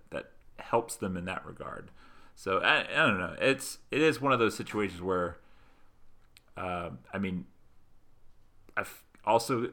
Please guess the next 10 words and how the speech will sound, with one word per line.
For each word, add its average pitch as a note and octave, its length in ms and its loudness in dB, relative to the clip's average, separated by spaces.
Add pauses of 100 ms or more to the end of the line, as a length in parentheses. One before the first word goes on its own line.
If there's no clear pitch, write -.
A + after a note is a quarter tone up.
just - 300 -6
have A2 220 -2
a F#2+ 60 -2
sense G#2 400 -4
of F#2+ 120 -6
this G#2 200 -4
team G2 300 -4
that's, - 320 -8 (100)
like, E2+ 200 -6 (220)
they've, F2+ 420 -6